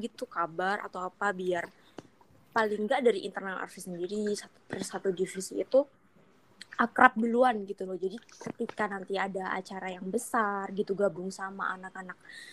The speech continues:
eh, F H umum gitu, juga bisa untuk ngebuka diri dan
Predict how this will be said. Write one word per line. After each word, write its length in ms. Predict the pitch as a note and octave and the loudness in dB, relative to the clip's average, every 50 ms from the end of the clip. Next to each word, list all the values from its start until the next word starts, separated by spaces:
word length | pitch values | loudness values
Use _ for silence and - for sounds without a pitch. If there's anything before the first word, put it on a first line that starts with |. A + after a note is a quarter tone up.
| - - - - | -20 -16 -2 2
eh, 160 | - F#3+ - - F#3+ G#3 | 4 4 4 4 0 -2
F 80 | - - - | -2 -2 0
H 360 | G#3 F#3+ F#3 F3 F3 - - | 2 2 4 4 2 2 6
umum 480 | - A3 A3+ A3 G#3+ G#3 G3+ G3 G3 G3 | 6 8 8 6 4 2 0 0 -2 -2
gitu, 400 | F#3 - - - - C4 C#4 C4+ | -4 -4 -2 2 4 4 4 4
juga 560 | G#3 F3 G3 E3+ D#3+ G3+ G3 F#3+ F#3+ F#3+ F3+ | 2 -2 0 4 6 8 8 6 6 2 0
bisa 320 | F3 F#3+ F#3 - G3+ F#3 | -2 -4 -4 -2 -2 -2
untuk 240 | F#3 F3+ - - - | -2 -2 -6 -8 -6
ngebuka 400 | G#3 G3+ F3 F3+ - - G3 F#3 | -6 -6 -6 -6 -4 -4 -4 -4
diri 400 | F3+ D#3+ F3 F#3 F3+ F3 G3+ G#3+ | -4 -2 0 0 0 2 0 2
dan 240 | F#3+ G3 F#3 F3+ | 2 2 2 0